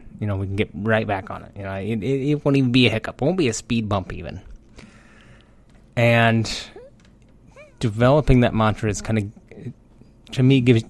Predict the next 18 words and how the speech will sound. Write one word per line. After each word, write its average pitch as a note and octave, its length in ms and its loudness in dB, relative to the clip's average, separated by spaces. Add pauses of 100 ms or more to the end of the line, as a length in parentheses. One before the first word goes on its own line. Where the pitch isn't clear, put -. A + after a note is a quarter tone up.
(140)
gives C#3+ 180 0
you C#3 80 6
a A2 40 4
place A2+ 440 2
to, G#2 180 0
to, G#2+ 200 -4 (180)
a G2+ 100 -8
kind - 160 -4
of A#2+ 80 0
a G#2 40 -2
grounding F#2+ 460 -4
spot, - 300 -12
s-, - 240 -14
something D3 360 0
to A2 40 2
hold A#2+ 300 0
on G#2 260 0
to, F#2 340 -4